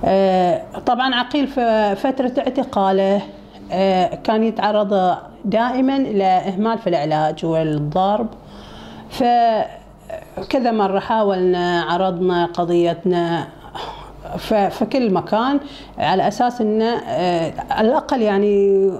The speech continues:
آه، حصل، آه، العلاج ال-، أو العناية بال-، بعلاجه.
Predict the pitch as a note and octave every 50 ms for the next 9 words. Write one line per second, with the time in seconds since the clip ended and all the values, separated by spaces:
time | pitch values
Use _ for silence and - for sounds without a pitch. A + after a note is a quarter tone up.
0 | - - - - A2 - - - - - - C4 B3+ - - - C4 B3+ B3 A3+
1 | G#3 G3 F#3+ F#3 F3+ F3+ E3+ E3 D3 E3+ F#3 F#3 F#3+ G#3 A3+ A#3 A#3+ A#3+ G3 -
2 | - F#3 F3+ F3 E3+ F3+ F3+ - - - - - - - - - - - - -
3 | - - F#3 F#3 F#3 G3 F#3+ F#3 F#3 F3 E3 F3+ G3 G3+ G#3+ G#3+ A3+ A3 F#3+ F3
4 | E3+ E3+ E3+ E3 D#3 D#3 D3 D#3+ F3+ D#3+ E3+ F3+ E3+ D#3+ D3+ D3+ D#3 D3+